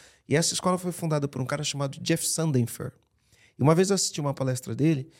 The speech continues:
e, e ele contava a história dele. E a história que ele contou é o seguinte: ele se formou em Harvard, pegou um milhão de dólares de investimento, voltou pro Texas, ele era texano,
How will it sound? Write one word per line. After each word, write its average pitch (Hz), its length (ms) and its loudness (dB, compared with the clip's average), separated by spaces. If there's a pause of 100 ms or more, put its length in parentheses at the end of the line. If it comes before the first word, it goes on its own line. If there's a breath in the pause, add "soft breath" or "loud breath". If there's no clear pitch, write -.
(360 soft breath)
e, 131 560 2
e 143 80 2
ele 151 140 4
contava 160 360 -2
a - 40 -2
história 160 320 -2
dele. 127 280 0 (320 soft breath)
E 139 80 2
a 143 60 8
história 185 300 2
que 180 100 -2
ele 156 60 -2
contou 156 280 -4
é - 20 -2
o - 20 -2
seguinte: 131 340 -2
ele 123 80 -4
se - 100 -2
formou 165 300 0
em 185 40 0
Harvard, 160 580 0 (680)
pegou 165 180 6
um 196 60 4
milhão 180 240 2
de 160 100 -4
dólares 147 460 0
de 160 100 -6
investimento, 139 720 -2
voltou 156 380 0
pro 185 140 -4
Texas, 135 440 -2
ele 127 140 0
era 127 160 0
texano, 151 500 -2